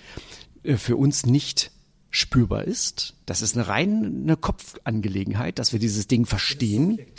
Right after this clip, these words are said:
Eher etwas, was wir uns erarbeiten müssen, indem wir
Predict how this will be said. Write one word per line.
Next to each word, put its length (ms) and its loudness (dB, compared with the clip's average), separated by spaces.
Eher 320 6
etwas, 420 0
was 220 2
wir 140 4
uns 560 2
erarbeiten 800 2
müssen, 320 4
indem 500 6
wir 380 6